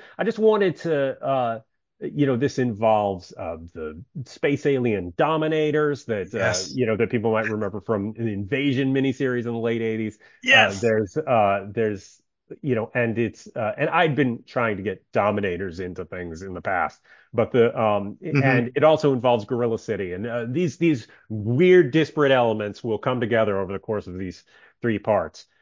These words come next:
Speaker 1: I mean, my, the big appeal to me with, uh, with doing this is I love doing serial, I do love doing serialized storytelling. So I like structuring something towards a,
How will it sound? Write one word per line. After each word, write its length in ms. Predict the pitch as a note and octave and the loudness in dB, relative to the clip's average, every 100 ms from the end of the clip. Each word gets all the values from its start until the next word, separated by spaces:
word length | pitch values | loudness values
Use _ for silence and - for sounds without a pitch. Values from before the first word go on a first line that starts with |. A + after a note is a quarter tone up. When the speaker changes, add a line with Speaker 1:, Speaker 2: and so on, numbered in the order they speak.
| _ | _
Speaker 1:
I 80 | B2+ | 0
mean, 140 | B2+ | 2
my, 260 | C3+ F3 D#3 | 4 4 2
the 120 | C3+ C3+ | 0 2
big 200 | F#3+ G3 | 4 2
appeal 340 | - D#3 B2+ | 2 -2 -2
to 60 | A#2 | -4
me 440 | B2 C3 A#2+ G#2 | -4 -4 -6 -6
with, 400 | C3+ A#2 G#2 - - | -2 -2 -2 -6 -6
uh, 220 | A#2 G2+ A#2+ | -4 -4 -4
with 180 | A2 | -4
doing 240 | - G#2 G2+ | -2 -2 -2
this 220 | G2+ - | -6 -6
is 100 | G#2 - | -10 -6
I 100 | A#2 | -4
love 440 | A#2+ B2+ C3+ A#2+ | 0 2 0 0
doing 340 | B2 A#2+ A2+ G#2 | 0 0 -2 -8
serial, 680 | - - A#2+ B2 B2+ A#2 - | -14 -6 -2 2 2 2 0
I 100 | A#2+ | -2
do 300 | G3 A3 G3 _ _ D#3+ | 0 0 -2 _ _ -2
love 280 | D3+ E3+ | 2 2
doing 160 | C3+ A2+ | 2 -4
serialized 580 | - C#3 A#2+ G#2 F#2 - | -4 -4 -4 -4 -6 -6
storytelling. 500 | B2+ A#2+ G#2+ F#2 F2 | -2 -2 -2 -8 -8
So 180 | G#2+ - - - | -8 -8 -12 -2
I 120 | A#2+ | 2
like 220 | C#3 C#3+ | 4 2
structuring 600 | - - B2 C#3 D3 D3 | -2 -6 -4 -4 -4 -6
something 320 | C#3 C#3 D3+ | -6 -6 -6
towards 300 | - A#2+ A#2 | -4 -4 -4
a, 140 | D#2+ | -8